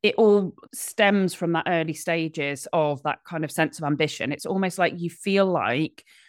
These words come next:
the further you go and the more senior your role is, the bigger your pay packet is, it feels like that will feel better.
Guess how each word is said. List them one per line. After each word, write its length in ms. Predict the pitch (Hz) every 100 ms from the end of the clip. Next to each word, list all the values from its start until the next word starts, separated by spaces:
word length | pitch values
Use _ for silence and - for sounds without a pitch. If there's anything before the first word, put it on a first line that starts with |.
| _ _
the 60 |
further 360 | 170 208 185 180
you 140 | 165
go 420 | 160 160 160 156 160
and 260 | 151 147 147
the 120 | 143
more 140 | 143
senior 360 | 139 208 175 160
your 140 | 151
role 220 | 147 151 151
is, 220 | 151 147
the 80 | 156
bigger 220 | 156 147
your 80 | 143
pay 200 | 196 190
packet 380 | - 147 -
is, 300 | 160 156 151 - _ _ _ _
it 160 | 180
feels 420 | - 220 202 180 170
like 540 | 131 131 147 - - - _ _
that 300 | 165 156 151 - -
will 260 | 165 160
feel 400 | 147 - 175 160
better. 640 | 151 156 - - 196 254